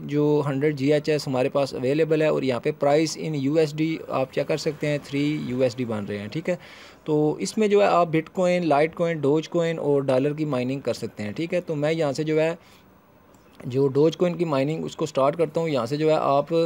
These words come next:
अगर आप जीएचएस की जो माइनिंग करना चाहते हैं तो वो भी कर सकते हैं। तो अगर आप जो है सिर्फ, अ,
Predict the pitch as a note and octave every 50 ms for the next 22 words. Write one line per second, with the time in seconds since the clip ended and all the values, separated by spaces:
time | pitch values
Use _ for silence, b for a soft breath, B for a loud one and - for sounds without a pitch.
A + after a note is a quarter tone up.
0 | D#3+ E3 B B B B B B D3+ D3 D#3 E3+ D#3+ D#3 D#3 D#3+ D#3+ - E3+ E3
1 | D3+ C3 A2+ C#3+ E3 F3 F3 F3 F3+ F3 D#3+ - - F#3+ E3+ E3 E3 D#3+ D#3 C#3
2 | C3+ D3 E3+ F#3 F3+ F3+ F3 F3 E3+ E3+ E3+ D#3+ - E3 E3 D#3 D3+ C#3+ D3 F3+
3 | F3+ F3 E3+ D#3+ - E3 D3+ - - D#3+ D#3+ D#3+ D#3 D3+ D#3 D3+ - - C3 D3
4 | D3+ D3+ D3+ D3 D3 D3+ D3+ D#3 D#3 C#3+ - - C#3 D3+ D3 - - D#3+ D#3 D3+
5 | D3+ D3+